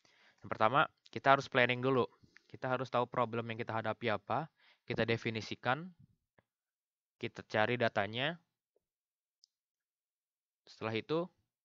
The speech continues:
kita tes. Kita cari datanya, sebentar, plan dulu. Eh, kita cari datanya, terus kita cari, eh, akar permasalahannya. Ketika kita sudah tahu akar permasalahannya, maka masuk ke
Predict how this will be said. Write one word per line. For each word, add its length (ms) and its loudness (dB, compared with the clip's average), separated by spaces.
kita 320 0
tes. 480 0
Kita 240 -4
cari 160 2
datanya, 560 0
sebentar, 320 -2
plan 160 0
dulu. 240 -8
Eh, 160 4
kita 240 2
cari 160 4
datanya, 720 2
terus 480 -4
kita 640 4
cari, 640 4
eh, 480 4
akar 400 6
permasalahannya. 1040 4
Ketika 320 -6
kita 160 -4
sudah 240 -2
tahu 160 4
akar 240 2
permasalahannya, 800 0
maka 480 2
masuk 320 -4
ke 100 -2